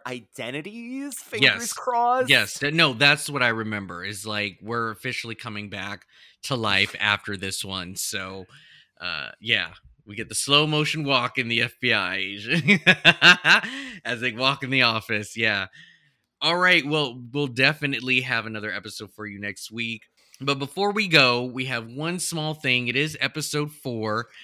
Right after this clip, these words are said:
Speaker 2: so we are going to play another Charmed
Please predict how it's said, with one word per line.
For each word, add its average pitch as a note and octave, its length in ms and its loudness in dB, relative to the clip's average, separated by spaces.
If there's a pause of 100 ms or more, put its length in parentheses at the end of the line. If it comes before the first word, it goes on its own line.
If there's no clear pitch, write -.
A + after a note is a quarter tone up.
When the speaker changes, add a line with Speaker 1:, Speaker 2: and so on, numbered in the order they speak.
(140)
Speaker 2:
so - 180 -4
we C3 320 -4
are C3+ 380 4
going B2+ 340 -2
to C3+ 140 -6 (180)
play G#2 560 -2
another G#2 680 -4
Charmed G2 760 -6